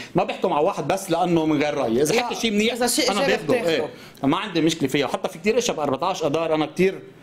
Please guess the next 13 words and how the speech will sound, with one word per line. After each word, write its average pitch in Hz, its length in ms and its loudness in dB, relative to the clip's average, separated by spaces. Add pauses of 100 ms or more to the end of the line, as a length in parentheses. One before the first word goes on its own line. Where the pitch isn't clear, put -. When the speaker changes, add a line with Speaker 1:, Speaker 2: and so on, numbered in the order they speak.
(380)
Speaker 1:
انه 110 560 2
انا 156 120 0
معه، 165 300 -2 (640)
بس 143 180 0
انه 190 140 4
مش 240 220 2
شغلتي 190 320 2
انا 175 120 0
ضوي 156 200 2
علي، 156 200 4
ضووا 180 260 2
علي 170 180 2
هن، 147 380 2